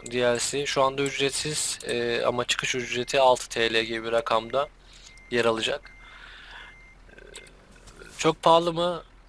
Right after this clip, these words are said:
Değil. Değer mi derseniz tabii ki yine de değmez bir altı T L'lik bir şey. Yani sonuçta bir lastik, ee, bu. Yani bir eklenti. Olması gereken şey aslında.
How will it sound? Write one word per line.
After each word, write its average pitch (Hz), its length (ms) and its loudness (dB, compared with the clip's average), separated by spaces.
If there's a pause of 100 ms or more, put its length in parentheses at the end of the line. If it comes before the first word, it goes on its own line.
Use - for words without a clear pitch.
(120)
Değil. 151 500 -6
Değer 151 300 4
mi 151 160 -8
derseniz 151 460 -4
tabii 143 240 0
ki - 160 -6
yine 127 200 -4
de 117 100 -4
değmez 110 400 -4
bir 110 100 -6
altı 113 300 0
T 113 180 -4
L'lik 113 320 -6
bir - 60 -4
şey. 117 140 -2
Yani 110 140 -2
sonuçta 120 400 -4
bir 117 60 -6
lastik, - 680 0 (260)
ee, 113 960 0
bu. 127 200 -6 (140)
Yani 113 180 -4
bir 117 60 -4
eklenti. 117 800 -2 (200)
Olması 120 360 -2
gereken 127 460 2
şey 113 240 -6
aslında. 110 580 -10